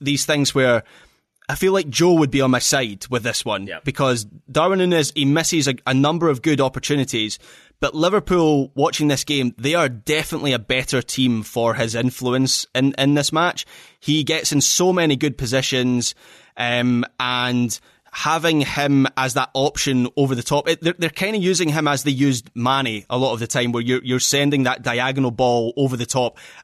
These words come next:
Speaker 1: and he's, he's stretching the pitch, and Klopp is doing that thing right now where he's using Nunez and Salah as a front two. I have questions about how that's going to evolve when Gakpo's part of, part of that front line, and obviously you've got Luis Diaz to come back,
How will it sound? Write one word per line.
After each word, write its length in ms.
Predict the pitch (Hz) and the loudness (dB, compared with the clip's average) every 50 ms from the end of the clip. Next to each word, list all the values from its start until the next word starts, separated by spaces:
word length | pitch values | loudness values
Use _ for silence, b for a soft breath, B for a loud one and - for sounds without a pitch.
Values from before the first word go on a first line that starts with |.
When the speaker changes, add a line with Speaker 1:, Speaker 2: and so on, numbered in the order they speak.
| - | -4
Speaker 1:
and 100 | 127 135 | -2 -2
he's, 200 | 143 120 - - - | -2 -2 -4 -4 -4
he's 160 | 131 127 - | -2 -2 -2
stretching 400 | - - 165 170 - - 156 143 | 0 0 0 0 0 2 2 0
the 60 | 127 | 0
pitch, 280 | - 143 135 - - - - | 0 0 -2 -2 -2 -4 -6
and 100 | 127 117 | -6 -4
Klopp 280 | - 151 156 156 156 | -2 0 0 0 0
is 80 | 151 139 | -2 -2
doing 160 | 160 151 139 | 0 2 2
that 160 | 139 131 - | 2 0 0
thing 200 | - - 135 131 | -2 -2 -2 0
right 160 | 127 123 117 - | 0 -2 0 0
now 160 | 127 120 117 | -2 -2 0
where 140 | 113 117 113 | -2 -2 -4
he's 220 | 117 117 107 113 | -4 -4 -2 0
using 360 | 131 131 120 131 123 120 107 B B B B B B | 0 0 0 0 -2 -2 -4 B B B B B B
Nunez 420 | 131 131 127 131 123 120 113 - - - | 0 2 2 2 2 2 0 0 -2 -2
and 460 | 123 120 120 117 113 113 110 107 - - _ | -2 0 0 -2 -2 -4 -4 -6 -8 -12 _
Salah 560 | - - - - 135 147 147 156 160 160 165 - - | -4 -2 0 0 0 2 2 2 0 0 -2 -4 -4
as 100 | 135 127 | -2 -2
a 60 | 139 | -2
front 320 | - - 151 151 160 - | -2 -2 -2 -2 -2 -2
two. 260 | - - 160 180 185 180 B B B B B B B | -2 0 2 2 2 2 B B B B B B B
I 100 | - 117 | -4 -4
have 100 | 117 110 | -4 -2
questions 380 | - - 139 139 - - 127 127 | 0 0 0 0 0 0 -2 -4
about 120 | 117 - 135 | -4 -2 -2
how 100 | 127 127 | -2 0
that's 200 | 123 120 - - | 0 -2 -2 -2
going 180 | - 131 120 | 0 0 0
to 100 | - 120 | 0 0
evolve 340 | 113 110 127 123 123 120 - | 0 2 2 2 2 0 0
when 160 | 123 110 107 | -2 -4 -4
Gakpo's 600 | - 123 123 143 - - - 147 151 143 131 - | -2 -4 -4 -4 -4 -2 0 2 2 2 0 -2
part 340 | - _ - - 143 - 120 | -6 _ -4 -2 0 0 0
of, 240 | 143 123 117 - _ | -2 -4 -8 -12 _
part 220 | - 139 143 135 - | -4 -2 0 0 0
of 140 | 139 123 | -2 0
that 220 | 135 143 143 - - | 0 -2 -2 -2 -2
front 220 | - 151 147 143 | -2 -2 -2 0
line, 200 | - 147 147 147 | 0 0 0 2
and 100 | 135 123 | 2 2
obviously 340 | 120 117 120 117 - - 123 | 0 0 -2 -4 -2 -2 -2
you've 100 | 120 104 | -4 -2
got 180 | - 127 110 - | -2 -4 -2 -2
Luis 180 | 120 110 104 - | -4 -4 -4 -4
Diaz 380 | - 127 135 139 139 135 - | -2 0 0 0 0 -2 -4
to 80 | - 135 | -6 -4
come 180 | - 131 127 | -2 0 0
back, 260 | 120 131 135 127 120 | 2 0 0 -2 -4